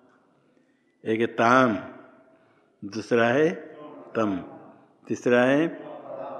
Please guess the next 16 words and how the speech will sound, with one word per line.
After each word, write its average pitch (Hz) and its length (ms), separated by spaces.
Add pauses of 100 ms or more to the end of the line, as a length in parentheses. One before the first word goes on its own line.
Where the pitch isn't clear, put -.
(640)
तीसरा 120 240
क्या 143 220
है? 117 140 (680)
त। 92 280 (420)
आगे 110 180
चतुर्थ, 117 400 (1400)
त - 20 (400)
अम 120 180
में 131 300
अकस्मण 120 520
दीर्घ 120 180
हो 123 120
गया, 117 140
ताम 113 460
बन 113 200
गया, 90 220